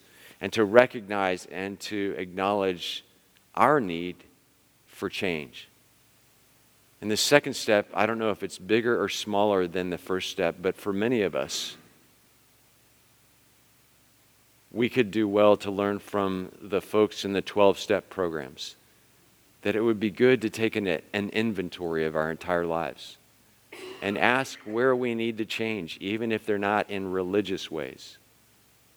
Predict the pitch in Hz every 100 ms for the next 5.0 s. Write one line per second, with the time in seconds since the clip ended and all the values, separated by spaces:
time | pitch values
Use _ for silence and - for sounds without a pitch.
0 | _ _ _ - 107 110 131 - - 113
1 | 131 110 107 98 - 90 - 95 95 90
2 | 78 73 90 101 80 73 - 80 85 87
3 | 71 87 90 80 - 80 - 85 78 85
4 | 82 80 - - 90 87 71 - - -